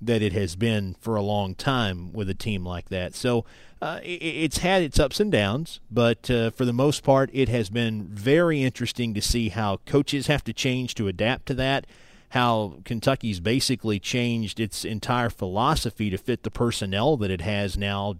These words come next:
defensively, and, uh, to see 'em have,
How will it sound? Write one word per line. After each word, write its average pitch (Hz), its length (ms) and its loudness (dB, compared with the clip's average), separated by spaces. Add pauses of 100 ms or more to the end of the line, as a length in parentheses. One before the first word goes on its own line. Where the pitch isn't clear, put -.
defensively, 104 880 -2 (460)
and, 110 420 0
uh, 104 480 -2
to 113 100 -2
see 147 240 2
'em 127 120 0
have, 135 380 0